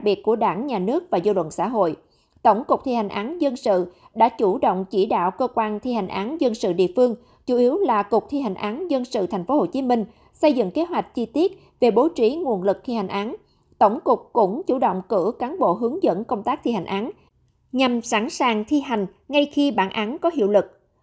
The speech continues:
Đối với vụ án liên quan đến trái phiếu, ông Lợi cho hay, khi có bản án có hiệu lực pháp luật,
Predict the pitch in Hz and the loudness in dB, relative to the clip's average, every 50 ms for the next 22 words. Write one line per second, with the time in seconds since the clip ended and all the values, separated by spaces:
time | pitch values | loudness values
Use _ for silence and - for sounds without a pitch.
0 | _ _ 233 302 320 - 254 226 247 330 403 381 - 262 220 190 - - 214 208 | _ _ -2 0 2 2 2 2 4 2 0 0 2 2 2 2 2 -2 -4 -4
1 | 277 370 330 269 240 220 - 233 214 208 233 277 320 - 233 247 285 - 262 226 | -4 -4 -4 -4 -4 -2 -2 -2 -2 -2 -4 -4 -4 -4 -4 -4 -4 -2 -2 0
2 | 233 294 - - - 220 208 196 165 - - 202 202 220 214 208 196 190 190 - | 0 -2 -2 -2 -2 0 2 2 2 2 0 -4 -2 0 2 2 2 0 -2 -8
3 | _ - 262 247 - - 202 - 185 180 196 - 220 202 220 285 440 - - 269 | _ -6 -4 0 0 0 0 0 -2 -2 -2 -4 -6 -6 -6 -8 -10 -4 0 0
4 | 226 220 285 359 - 285 202 175 196 196 180 - - - 339 370 - - 233 196 | 0 0 0 -2 0 2 2 4 4 2 0 0 -4 -6 -6 -4 -2 0 0 0